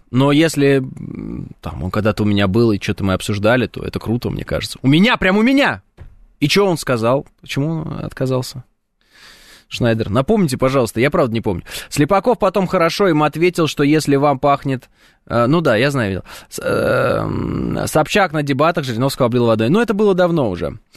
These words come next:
Найду запись. Спасибо большое, Шнайдер. Правда, переслушивать мне лень. Если вкратце мне напишите, что там он говорил, то будет здорово. Хотя, с другой стороны, мне всё равно.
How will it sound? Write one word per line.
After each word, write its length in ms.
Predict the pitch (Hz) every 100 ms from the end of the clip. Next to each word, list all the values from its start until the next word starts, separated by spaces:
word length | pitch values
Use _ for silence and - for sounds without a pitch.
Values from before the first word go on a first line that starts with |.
| - -
Найду 260 | 139 165
запись. 300 | 160 151 95
Спасибо 360 | - 170 175 123
большое, 280 | 123 - 123
Шнайдер. 360 | 190 190 131
Правда, 260 | 107 156 151
переслушивать 540 | 170 170 202 - 139
мне 100 | 151
лень. 280 | 170 214 202 -
Если 480 | 135 170 175 165 147 _ _ _ _ _
вкратце 500 | - - 202 190 -
мне 120 | 131 131
напишите, 440 | 139 156 - 131
что 140 | 135
там 200 | 123 123
он 120 | 117 117
говорил, 420 | 127 151 202 147
то 160 | 135
будет 240 | 110 107 98
здорово. 320 | 101 95 85
Хотя, 240 | - 156
с 60 | 185
другой 180 | 147 170
стороны, 240 | 135 123
мне 140 | 120 110
всё 120 | 101
равно. 280 | 95 101